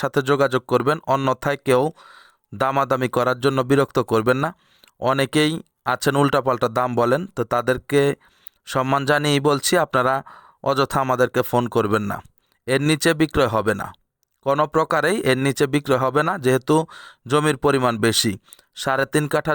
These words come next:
জমিতে, পুরো জমিতে ঘর করতে কত টাকা খরচ হয়, এটা যাদের আইডিয়া আছে তারা বুঝতে পারবেন যে দাম বেশি চাওয়া হয়েছে নাকি কম চাওয়া হয়েছে। যেহেতু ইন্ডাস্ট্রিয়াল এলাকা,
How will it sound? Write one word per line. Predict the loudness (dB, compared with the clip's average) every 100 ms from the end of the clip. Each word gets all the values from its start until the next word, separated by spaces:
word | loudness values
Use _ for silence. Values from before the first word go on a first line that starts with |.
| 0
জমিতে, | 0 0 2 2 2 -4 _ _ _ _ _ _ _ _ -2
পুরো | 2 2
জমিতে | 2 0 0 0 0 0
ঘর | -2 -2
করতে | -4 -2 -2 0
কত | -2 -2
টাকা | -2 -4 -2
খরচ | -2 0 -2
হয়, | 0 0 2
এটা | 0 0
যাদের | 0 0
আইডিয়া | -2 -2 0 2 0
আছে | 0 0 -2 -6 -20 -20 _
তারা | -2 0 0
বুঝতে | 0 0 0
পারবেন | 0 -2 -4 -8 _ _ _ _ -6
যে | 0 0 0
দাম | -2 -4 0
বেশি | 0 0
চাওয়া | 0 0 2
হয়েছে | 2 2 0
নাকি | 0 -2 -4
কম | -2 -2 0
চাওয়া | 0 2
হয়েছে। | 0 0 -4 -8 -8 0
যেহেতু | 0 2 0 2
ইন্ডাস্ট্রিয়াল | 0 0 0 2 2 2
এলাকা, | 0 -2